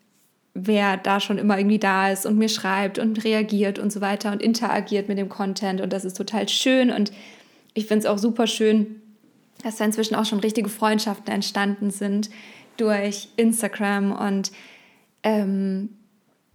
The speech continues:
all die, den Austausch. Und das ist wirklich toll. Und auch,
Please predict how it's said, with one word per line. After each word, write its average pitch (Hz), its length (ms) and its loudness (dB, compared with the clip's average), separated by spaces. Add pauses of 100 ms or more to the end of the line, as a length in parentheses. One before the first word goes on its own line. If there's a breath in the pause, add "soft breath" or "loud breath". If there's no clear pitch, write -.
(440)
all 220 240 4
die, 208 360 2 (120)
den 220 240 2
Austausch. 202 840 0
Und 190 180 -4
das 196 160 -6
ist 180 140 -8
wirklich 202 420 -4 (100)
toll. 208 480 2
Und 202 160 -2
auch, - 220 -4